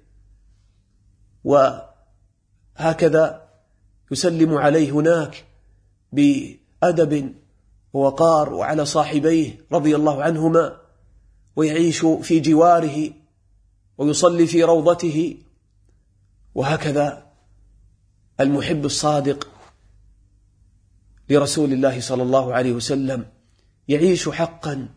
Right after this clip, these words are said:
حياته مع رسول الله صلى الله عليه وسلم. ومحبة رسول الله صلى الله عليه وسلم لا ينبغي للمسلم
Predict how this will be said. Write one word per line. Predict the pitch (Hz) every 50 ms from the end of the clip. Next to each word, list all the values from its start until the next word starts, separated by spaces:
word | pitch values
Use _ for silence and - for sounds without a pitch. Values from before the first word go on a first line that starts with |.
| _ _ _ _ _ _ _ _
حياته | - - - 151 156 160 151 151 - 139 135 135
مع | 143 156 131 156
رسول | 143 135 123 - - 196 196 147
الله | 139 143 139 143 143 127
صلى | 127 - - 147 139 131
الله | 123 127 127 120 120 117
عليه | 117 123 123 123 113 120
وسلم. | 117 117 113 113 - 131 120 127 - - - - _ _ _ _ _ _ _ _ _ _ _ _ _ _ _ _ _ _ _ _ _ _ _ _ _ _ _ _ -
ومحبة | 139 147 147 143 123 - - - _ _ _ _ _ _ _ - 156 160 - 208 196 165 165 170 165
رسول | 160 151 151 - - 165 160 151
الله | 147 143 143 139 127
صلى | 123 - 143 127 127
الله | 127 131 139 131 123 123
عليه | 120 143 147 139 143
وسلم | 135 135 135 - 175 165 156 151 160 - - - _ _ _ _ _ _ _ _ _ _ _ _ _ _ _ _ _ _ _ _ _ _ _ _ _ _ _ _ _ _ - _ _ -
لا | 156 170 190
ينبغي | 196 190 175 180 170 170 165
للمسلم | 156 151 151 165 160 - 175 156 156 156 -